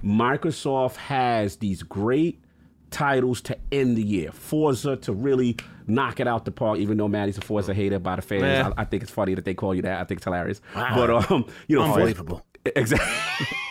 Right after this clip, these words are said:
Speaker 2: What a shitty ass game.
Speaker 1: <laughs> Exactly. So it's like you got Horizon five. That's gonna be huge for them, right? Halo, again,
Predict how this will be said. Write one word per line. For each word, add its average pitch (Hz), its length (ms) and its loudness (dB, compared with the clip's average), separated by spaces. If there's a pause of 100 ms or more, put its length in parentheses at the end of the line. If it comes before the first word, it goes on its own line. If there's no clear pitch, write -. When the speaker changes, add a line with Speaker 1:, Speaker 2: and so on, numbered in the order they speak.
(100)
Speaker 2:
What 123 120 2
a 113 140 4
shitty 113 460 2
ass 95 240 0
game. 90 240 -4 (100)
Speaker 1:
<laughs> - 80 -4 (1080)
Exactly. 135 520 -2 (240)
So 170 120 2
it's 156 100 4
like 135 120 4
you 131 60 2
got 123 140 4
Horizon 135 400 2
five. 123 220 -2
That's 127 160 -2
gonna 131 160 0
be 113 140 0
huge 87 680 -6
for - 240 -6
them, 80 180 -6
right? 101 320 0 (520)
Halo, 117 520 2
again, 92 400 -4